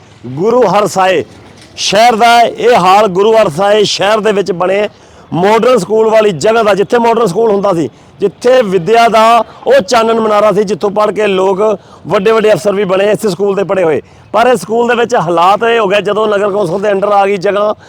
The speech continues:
ਕਬਜ਼ਾ ਲੈ ਲਿਆ ਗਿਆ ਅਕਾਲੀ ਦਲ ਸਰਕਾਰ ਦੇ ਵੇਲੇ। ਰੋਹਿਤ ਕੁਮਾਰ ਮਾਂਡੂਵਰ ਉਦੋਂ ਨਗਰ ਕੌਂਸਲ ਦੇ ਪ੍ਰਧਾਨ ਸਨ,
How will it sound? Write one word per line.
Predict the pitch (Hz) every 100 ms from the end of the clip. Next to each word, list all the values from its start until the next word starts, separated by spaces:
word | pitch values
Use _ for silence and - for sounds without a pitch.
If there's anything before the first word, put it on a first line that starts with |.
| - -
ਕਬਜ਼ਾ | 180 170 220
ਲੈ | 214 196
ਲਿਆ | 202 202
ਗਿਆ | 190 196
ਅਕਾਲੀ | 196 _ _ _ 220 226 233
ਦਲ | 220 214
ਸਰਕਾਰ | 196 190 190
ਦੇ | 180
ਵੇਲੇ। | 180 160 123 - - - 139
ਰੋਹਿਤ | 202 233
ਕੁਮਾਰ | 214 226 233
ਮਾਂਡੂਵਰ | 202 196 220 233
ਉਦੋਂ | 226 220
ਨਗਰ | 214 208 208
ਕੌਂਸਲ | 220 185 214
ਦੇ | 220
ਪ੍ਰਧਾਨ | 202 180 180
ਸਨ, | 175 220